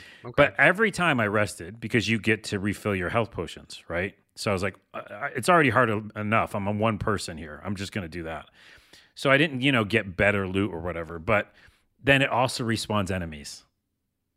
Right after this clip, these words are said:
Speaker 1: Oh,
Speaker 2: And you
Speaker 1: okay,
Speaker 2: go, you,
Speaker 1: gotcha.
Speaker 2: you go, you just, what was it we were saying earlier? Like, Returnal? Like, you go, "To what end?"
Speaker 1: Right.
Speaker 2: <laughs> Like, what you doing that for, Dark Alliance? Is it because I'm supposed to have four people with me or three people with me?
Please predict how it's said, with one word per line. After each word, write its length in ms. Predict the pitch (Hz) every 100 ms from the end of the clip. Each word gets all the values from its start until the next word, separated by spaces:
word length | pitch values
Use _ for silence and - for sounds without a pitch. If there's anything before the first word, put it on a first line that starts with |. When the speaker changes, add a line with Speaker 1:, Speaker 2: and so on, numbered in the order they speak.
| _ _ -
Speaker 1:
Oh, 260 | 104 95 92
Speaker 2:
And 140 | 151
you 60 | 185
Speaker 1:
okay, 80 | 180
Speaker 2:
go, 80 | 175
you, 240 | 151 208
Speaker 1:
gotcha. 180 | - 90
Speaker 2:
you 160 | 165 185
go, 400 | 185 175 165 - _ _ _
you 80 | 127
just, 260 | - 139 143
what 180 | 156
was 160 | 165 160
it 40 | 170
we 60 |
were 120 | 160
saying 240 | 143 165 151
earlier? 540 | 139 147 160 160 151 _
Like, 160 | 127 117
Returnal? 600 | 117 110 127 131 151 170 _ - _
Like, 140 | 147 151
you 100 | 147
go, 240 | 151 147 - -
"To 160 | 202
what 260 | 170 185 175
end?" 400 | 175 160 98 - _ _ _ _ - -
Speaker 1:
Right. 180 | 127 -
Speaker 2:
<laughs> 300 | - - -
Like, 180 | 180 - -
what 540 | 170 165 151 185 -
you 60 | 240
doing 400 | 180 247 285 302
that 240 | 277 131
for, 160 | - 123
Dark 300 | 110 110 -
Alliance? 500 | 110 104 117 196 - - -
Is 160 | 180 180
it 60 |
because 320 | 165 - 185
I'm 140 | 165 156
supposed 280 | - 165 160
to 60 |
have 140 | 151 147
four 240 | 151 156
people 320 | 147 147 160
with 140 | 165 170
me 140 | 196
or 60 | 135
three 180 | - 156
people 260 | 170 165
with 100 | 180
me? 260 | 202 240